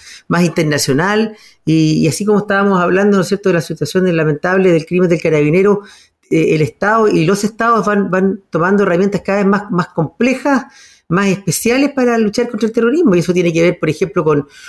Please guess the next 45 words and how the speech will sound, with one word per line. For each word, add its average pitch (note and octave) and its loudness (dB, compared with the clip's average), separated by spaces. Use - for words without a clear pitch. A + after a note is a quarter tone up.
comunicación D#3 0
de D#3 -2
información D3 0
entre C#3+ -2
Estados, G#3 0
lo E3 2
que D#3 -2
hemos D3+ 0
hablado D3 0
también C#3+ -2
de D3 2
la C#3+ 2
inmigración, C3 0
que F3 -4
no D#3 0
tiene D#3+ 2
problema E3 0
en C#3+ -2
que F3+ -2
haya F3+ 4
inmigración, D3+ 0
pero F3 0
no E3+ 0
en G3 2
la F#3+ 2
inmigración E3+ 0
pueden F3+ 0
venir F3+ 0
sin G3 0
control G3 0
personas F#3 -2
que F3+ -4
tengan F3+ 0
antecedentes F3 -2
penales F#3 0
y D3+ -4
particularmente, D#3+ 0
como C#3+ 0
por C#3+ 2
ejemplo, D#3 -2
de E3 0
terrorismo F#3 2
en F3 0
otros - -2
países. G#3+ 0